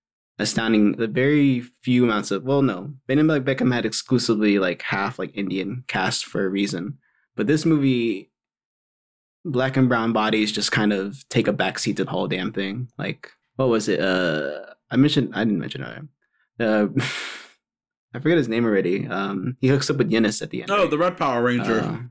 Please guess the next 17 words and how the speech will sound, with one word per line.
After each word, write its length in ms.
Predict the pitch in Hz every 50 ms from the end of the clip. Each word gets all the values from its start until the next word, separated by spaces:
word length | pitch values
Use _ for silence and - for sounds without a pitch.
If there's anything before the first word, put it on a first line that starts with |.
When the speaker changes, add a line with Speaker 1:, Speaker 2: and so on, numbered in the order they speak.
| _ _ _ _ _ _ _ _ _ _ _ _ _ -
Speaker 1:
yeah, 180 | 143 135 113 107
Red 180 | 110 120 127 127
Power 200 | 127 120 123 123
Ranger 200 | 120 117 110 113
from 200 | 107 - 110 98
S 120 | 98 95 -
P 120 | - 127
D. 200 | 104 98 95 101 127 135 - _ _ -
He's 200 | 107 107 110 123
in 120 | 123 120
there, 200 | 117 113 117 123
and 200 | 127 110 104 107
then 380 | 104 101 98 98 101 117 120 - _ _ -
one 120 | 113 110
of 80 | 110 107
her 60 | 101
friends, 760 | - - - 104 98 101 104 120 123 123 - - - -